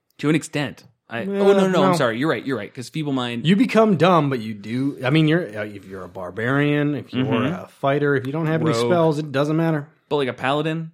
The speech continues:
Speaker 2: Paladin.
Speaker 1: That's their
Speaker 2: Do s-, smites aren't spells.
Speaker 1: Smites aren't spells.
Speaker 2: <laughs>
Speaker 1: Okay.
Speaker 2: Paladins are fine.
Speaker 1: <laughs>
Speaker 2: So,
Speaker 1: But
Speaker 2: yeah.
Speaker 1: they're the ones with greater restoration.
Speaker 2: Well, or the clerik. Who's
Speaker 1: Or the cleric.
Speaker 2: now feeble-minded.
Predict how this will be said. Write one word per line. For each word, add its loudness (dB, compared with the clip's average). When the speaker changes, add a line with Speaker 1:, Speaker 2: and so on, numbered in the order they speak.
Speaker 2:
Paladin. -2
Speaker 1:
That's -8
their -6
Speaker 2:
Do 2
s-, -4
smites -8
aren't 0
spells. 2
Speaker 1:
Smites -16
aren't -12
spells. -16
Speaker 2:
<laughs> -20
Speaker 1:
Okay. -8
Speaker 2:
Paladins 0
are -2
fine. -8
Speaker 1:
<laughs> -10
Speaker 2:
So, 2
Speaker 1:
But 8
Speaker 2:
yeah. 4
Speaker 1:
they're 4
the 0
ones -2
with -6
greater 2
restoration. -6
Speaker 2:
Well, -10
or -8
the -12
clerik. -12
Who's -6
Speaker 1:
Or -12
the -14
cleric. -20
Speaker 2:
now -16
feeble-minded. -8